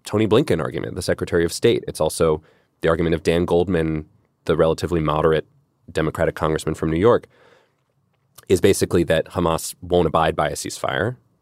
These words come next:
It won't be an enforceable bilateral agreement. So instead, they want to call for a humanitarian pause, which is, you know, the Israeli military agrees to pauses in the bombing to allow humanitarian aid. And, you know, the part in the clip where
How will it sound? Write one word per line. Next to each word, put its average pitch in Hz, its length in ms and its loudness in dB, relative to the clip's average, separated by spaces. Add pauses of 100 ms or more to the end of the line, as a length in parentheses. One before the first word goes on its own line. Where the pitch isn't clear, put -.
(160)
It 98 200 0
won't 92 240 2
be 87 180 0
an 82 80 0
enforceable 80 480 -2
bilateral 78 440 0
agreement. 73 480 -6 (360)
So 92 160 4
instead, 85 320 2
they 85 80 4
want 82 140 0
to - 20 -2
call 78 200 0
for 78 200 -2
a 76 40 0
humanitarian 76 640 -4
pause, 85 600 0 (460)
which 82 240 -2
is, 76 300 -2
you 85 60 -4
know, 76 120 -2
the 78 100 0
Israeli 78 580 0 (220)
military 78 460 -2
agrees 76 400 -2
to - 80 -6
pauses 76 760 -2
in 85 120 -2
the 80 60 -2
bombing 71 400 -2
to 85 160 -2
allow 76 400 0 (380)
humanitarian 73 640 -4
aid. 73 320 -2
And, 73 320 -6 (880)
you 135 100 4
know, 87 240 2 (140)
the 104 140 -2
part 156 260 2
in 139 60 2
the 117 80 2
clip - 280 0
where 82 400 0